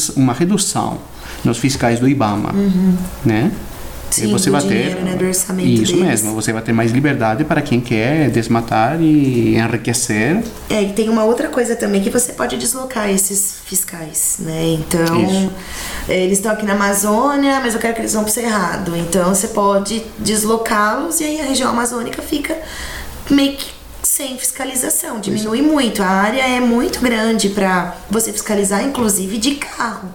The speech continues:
Speaker 2: Porque tem áreas na floresta que são, hum,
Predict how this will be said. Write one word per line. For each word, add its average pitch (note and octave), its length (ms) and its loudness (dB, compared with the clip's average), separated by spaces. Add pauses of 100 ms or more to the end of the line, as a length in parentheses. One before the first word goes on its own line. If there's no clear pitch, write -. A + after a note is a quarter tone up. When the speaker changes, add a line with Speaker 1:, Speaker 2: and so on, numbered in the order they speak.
(540)
Speaker 2:
Porque G#3+ 380 0
tem A3+ 200 0
áreas A3 260 0
na A#3 120 -2
floresta G3+ 480 -2
que D4 160 -6
são, A#3 420 0
hum, C4+ 880 2